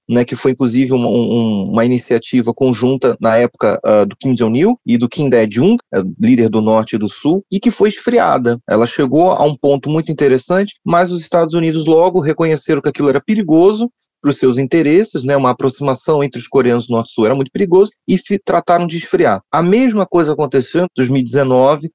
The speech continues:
quando a gente teve lá os Jogos de Inverno em Pyeongchang, na Coreia do Sul, em que a, a parte norte foi convidada a participar. Houve aquela histórica visita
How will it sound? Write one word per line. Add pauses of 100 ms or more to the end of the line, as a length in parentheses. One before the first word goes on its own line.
(140)
quando
a
gente
teve
lá
os
Jogos
de
Inverno
em
Pyeongchang,
na
Coreia
do
Sul, (120)
em
que
a,
a
parte
norte
foi
convidada
a
participar. (120)
Houve
aquela
histórica
visita